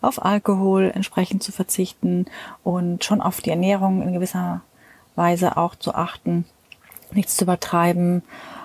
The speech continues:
Aber, ähm, so richtig beschäftigt habe ich mich dann wirklich erst am Ende der Kinderwunschzeit,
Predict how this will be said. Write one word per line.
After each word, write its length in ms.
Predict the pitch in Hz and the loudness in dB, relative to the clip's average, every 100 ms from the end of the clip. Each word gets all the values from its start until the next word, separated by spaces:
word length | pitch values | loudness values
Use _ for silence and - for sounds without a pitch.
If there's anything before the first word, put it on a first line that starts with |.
| - | -8
Aber, 840 | - 180 170 175 170 170 - 170 165 | -2 0 2 2 4 2 2 0 0
ähm, 220 | 165 165 | -2 -4
so 160 | 165 156 | -2 0
richtig 400 | 170 240 214 - | 0 0 -2 -2
beschäftigt 640 | 156 - 160 - - 254 | -6 -2 -2 -2 -4 -4
habe 100 | 202 | -4
ich 100 | 208 | -4
mich 100 | 196 | -4
dann 220 | - 175 165 | -2 -2 0
wirklich 500 | 226 233 - - - | 0 0 -2 -18 -4
erst 480 | 185 202 - - - | 0 0 -2 -10 -6
am 180 | 175 - | -6 -4
Ende 760 | - 190 226 226 226 226 220 226 - - - _ | -4 0 0 2 2 2 2 -2 -8 -20 -20 _
der 80 | 208 | -6
Kinderwunschzeit, 1040 | - 220 214 208 202 - - 202 196 - | 2 2 4 2 0 -2 -2 2 2 -2